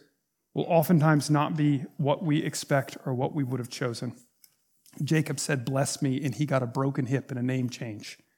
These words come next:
I doubt that was what he was looking for as he's about to face his brother with four hundred men. And yet it was what he needed. It was what he needed.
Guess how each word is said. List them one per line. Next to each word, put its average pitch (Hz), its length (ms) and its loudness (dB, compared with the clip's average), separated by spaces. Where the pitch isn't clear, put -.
I 139 100 0
doubt 143 380 4
that 156 140 6
was 151 140 -2
what 143 140 -2
he 135 100 0
was 127 180 -4
looking 135 260 -2
for 117 340 -8
as 147 140 -4
he's 143 180 -4
about 127 240 -4
to - 60 -16
face - 280 -4
his 123 100 -8
brother 127 320 -4
with 120 160 -8
four 127 240 -4
hundred 127 300 -4
men. 104 240 -10
And 151 100 4
yet 156 140 8
it 180 60 2
was 156 140 0
what 185 140 0
he 190 100 -2
needed. 131 400 0
It 170 180 2
was 170 200 4
what 143 180 2
he 147 180 0
needed. 123 360 -2